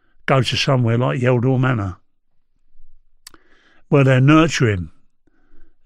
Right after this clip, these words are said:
bring him into the community. But he would be prepared for that whilst he's in prison. They'd take him out for a day somewhere. Let's see how he responds. We would re-,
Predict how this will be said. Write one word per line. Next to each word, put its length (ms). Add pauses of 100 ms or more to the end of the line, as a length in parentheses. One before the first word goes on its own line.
(140)
bring 200
him 120
into 260
the 80
community. 680 (720)
But 140
he 80
would 240
be 140
prepared 680
for 140
that 300 (760)
whilst 320
he's 180
in 140
prison. 500 (960)
They'd 180 (280)
take 320
him 120
out 280
for 140
a 60
day 240
somewhere. 640 (580)
Let's 140
see 200
how 220
he 60
responds. 840 (800)
We 140
would 220
re-, 220